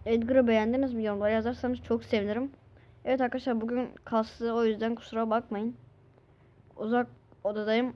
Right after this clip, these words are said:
Size kaliteli video çıkartmak, çıkartabilmek için çok ses var içeride. O yüzden bugünlük böyle idare edeceğiz. Şimdi hemen şunu da öldürelim ve çıkalım.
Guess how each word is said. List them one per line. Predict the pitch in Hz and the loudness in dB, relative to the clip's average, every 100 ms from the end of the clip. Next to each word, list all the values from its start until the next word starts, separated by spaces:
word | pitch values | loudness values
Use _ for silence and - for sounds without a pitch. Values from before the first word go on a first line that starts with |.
| - | -10
Size | 262 233 240 | -14 -2 -2
kaliteli | 240 233 226 254 247 226 | 2 2 4 4 2 2
video | 247 | 0
çıkartmak, | 247 - 220 220 240 240 - 254 - _ _ _ | -2 -4 -4 -2 -4 -6 -12 -20 -20 _ _ _
çıkartabilmek | - - 220 247 233 233 247 | -16 -6 -4 -2 0 2 0
için | 247 247 | -2 -2
çok | 247 226 | -2 -4
ses | - 226 226 220 | -4 -6 -4 -6
var | 208 - - | -6 -8 -16
içeride. | - 196 190 233 269 _ - _ _ _ _ - | -6 -4 -4 -6 -8 _ -20 _ _ _ _ -6
O | 240 | 0
yüzden | 226 208 220 226 220 - | 0 0 -2 -2 -6 -10
bugünlük | 220 214 220 233 - | -8 -4 -2 -4 -2
böyle | 214 202 226 | -2 0 0
idare | 208 190 208 | 0 0 -4
edeceğiz. | 196 196 233 - - - - - - - - _ - - - _ - _ - | -4 -8 -10 -14 -20 -20 -20 -16 -16 -16 -20 _ -12 -12 -18 _ -20 _ -4
Şimdi | 254 233 | 0 2
hemen | 226 220 | 0 -2
şunu | - 226 202 | -2 -2 0
da | 185 | 0
öldürelim | 220 220 208 220 220 | 0 2 0 0 -2
ve | 214 214 - - _ _ _ _ _ - | -4 -8 -12 -20 _ _ _ _ _ -20
çıkalım. | - 196 190 | -8 -4 -4